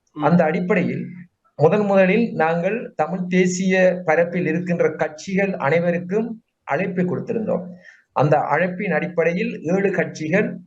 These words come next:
Speaker 2: அ, தாங்கள் முன்வந்திருந்தார்கள். இது நல்ல
Speaker 1: ம்.
Speaker 2: ஒரு கோட்பாடு, நல்ல கொள்கை, அ, இது மிகவும் காலத்துக்கு தேவையான ஒரு விடயம் என்பதனை அவர்கள் ஏற்றுக்கொண்டு ஏழு கட்சிகள் வந்திருந்தார்கள்.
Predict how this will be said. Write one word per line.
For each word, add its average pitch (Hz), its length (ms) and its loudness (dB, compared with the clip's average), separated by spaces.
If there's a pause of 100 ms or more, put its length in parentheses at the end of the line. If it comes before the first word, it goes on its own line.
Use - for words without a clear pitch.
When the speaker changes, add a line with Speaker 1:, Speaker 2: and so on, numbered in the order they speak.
(160)
Speaker 2:
அ, 131 340 4
தாங்கள் 156 360 -2
முன்வந்திருந்தார்கள். 170 920 0 (180)
இது 135 200 0
நல்ல 143 240 2
Speaker 1:
ம். 147 40 4
Speaker 2:
ஒரு 143 200 0
கோட்பாடு, 151 440 0
நல்ல 135 220 -2
கொள்கை, 147 640 -2
அ, 127 300 2
இது 135 300 -10
மிகவும் 143 400 -2
காலத்துக்கு 139 600 -2
தேவையான 156 600 2
ஒரு 127 200 -6
விடயம் 151 340 2
என்பதனை 131 340 -2
அவர்கள் 123 340 -2
ஏற்றுக்கொண்டு 185 680 2 (420)
ஏழு 175 300 2
கட்சிகள் 160 540 -2
வந்திருந்தார்கள். 107 560 -12